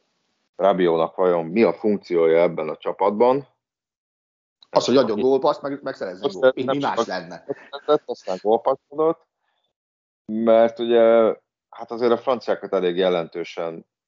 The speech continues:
Speaker 1: sújtották a sérülések, és sújtják is, mert ugye, ö, Lucas Hernández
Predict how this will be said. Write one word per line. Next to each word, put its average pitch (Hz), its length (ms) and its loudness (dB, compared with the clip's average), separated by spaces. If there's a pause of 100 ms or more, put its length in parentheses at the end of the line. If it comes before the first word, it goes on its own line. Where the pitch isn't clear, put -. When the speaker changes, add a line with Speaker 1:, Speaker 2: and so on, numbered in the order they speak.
Speaker 1:
sújtották 82 800 -8
a 82 340 -4 (440)
sérülések, 98 840 0
és - 160 -8
sújtják - 440 -10
is, 123 180 -4
mert 80 160 -8
ugye, 73 360 -2
ö, 71 480 -2
Lucas 80 320 -4
Hernández 76 640 -6